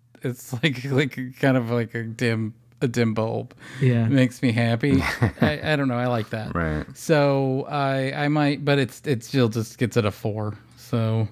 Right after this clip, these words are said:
Speaker 2: Mm.
Speaker 1: I, I do think this is a sloppy ass episode, and the sloppiness,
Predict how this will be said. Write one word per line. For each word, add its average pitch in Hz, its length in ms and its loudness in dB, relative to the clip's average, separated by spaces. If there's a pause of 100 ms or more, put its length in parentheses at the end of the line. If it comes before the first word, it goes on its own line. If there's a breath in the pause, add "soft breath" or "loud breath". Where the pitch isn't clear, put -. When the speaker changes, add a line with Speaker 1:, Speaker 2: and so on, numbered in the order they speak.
(160)
Speaker 2:
Mm. 98 360 -6
Speaker 1:
I, 147 500 0
I 151 140 2
do 135 160 2
think 117 240 -2
this - 180 -4
is 113 140 -6
a 104 60 -8
sloppy 104 680 -6
ass 104 320 -4
episode, 110 760 -4
and 117 420 2 (420)
the 131 160 2
sloppiness, 127 1000 0